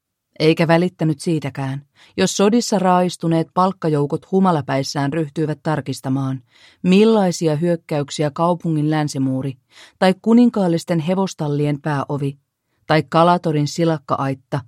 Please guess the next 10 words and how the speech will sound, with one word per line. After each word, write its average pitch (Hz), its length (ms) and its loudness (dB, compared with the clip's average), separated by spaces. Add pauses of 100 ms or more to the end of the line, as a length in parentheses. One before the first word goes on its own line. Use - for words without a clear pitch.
(360)
tai 175 200 6
leipurimestarin 175 920 2
puodin 180 360 0
ikkunat 147 480 -4
kestivät. 139 600 -6 (580)
"Tässä 156 360 0
on 160 100 2
kohta 170 360 0
vaihdettava 180 640 0
valtakuntaa", 143 840 -2